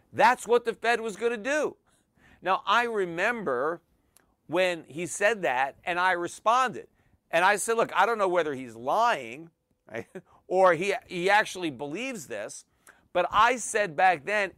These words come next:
it ain't going to happen because it's easier said than done, because you can't create an economy that is addicted to cheap money and then,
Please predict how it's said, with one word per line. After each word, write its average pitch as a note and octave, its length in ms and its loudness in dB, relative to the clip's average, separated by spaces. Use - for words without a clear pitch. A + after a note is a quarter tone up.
it G3+ 220 -4
ain't A3 260 -8
going G3 280 -4
to G#3+ 120 -4
happen G#3 500 -2
because G3 380 -2
it's F3+ 260 -6
easier A3 560 -6
said D3+ 520 -4
than F3 260 -4
done, F#3 380 0
because F3+ 320 -2
you F3 220 -8
can't A#3 680 -6
create G#3 340 0
an F#3+ 100 -4
economy E3 800 -4
that E3+ 180 2
is E3 160 -4
addicted E3+ 500 -4
to D3+ 100 -6
cheap D#3 300 -12
money E3 520 -2
and F3 160 -6
then, G3+ 240 -2